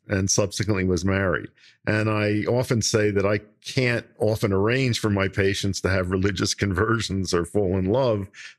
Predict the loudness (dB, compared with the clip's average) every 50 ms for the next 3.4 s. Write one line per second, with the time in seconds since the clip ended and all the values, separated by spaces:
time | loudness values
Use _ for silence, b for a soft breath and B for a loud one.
0 | B 0 2 2 2 2 2 0 0 0 2 2 2 2 4 2 0 0 2 0
1 | 2 2 2 2 2 2 2 2 2 0 2 2 2 2 2 2 0 0 -2 -4
2 | -4 0 -2 -2 0 0 0 -2 0 -2 -4 -4 -2 -2 -2 0 0 0 0 2
3 | 2 2 2 2 0 -2 -4 -12